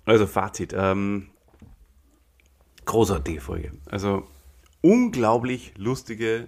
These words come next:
und großartige Folge mit einer Geschichte,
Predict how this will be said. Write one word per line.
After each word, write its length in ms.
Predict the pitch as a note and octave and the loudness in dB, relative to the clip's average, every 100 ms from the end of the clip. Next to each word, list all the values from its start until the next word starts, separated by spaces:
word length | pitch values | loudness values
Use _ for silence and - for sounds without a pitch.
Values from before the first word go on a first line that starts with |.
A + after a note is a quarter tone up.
| - | -14
und 220 | F2+ - | -14 -14
großartige 600 | F#2 G#2 A#2+ G2+ G2 F#2+ | -12 -10 -8 -8 -8 -10
Folge 480 | - G2 A2 A2+ A2+ - - - - - _ _ _ _ _ _ _ _ _ - | -4 -2 0 -2 -4 -10 -20 -20 -20 -20 _ _ _ _ _ _ _ _ _ -14
mit 260 | A2 A2 | -2 0
einer 520 | G#2 G#2 G#2 G#2 - - - - - | 2 2 2 2 -2 -8 -18 -20 -16
Geschichte, 800 | G#2 G#2 A#2+ C3 - B2 A#2+ B2 | -8 -6 -6 -10 -4 0 0 -2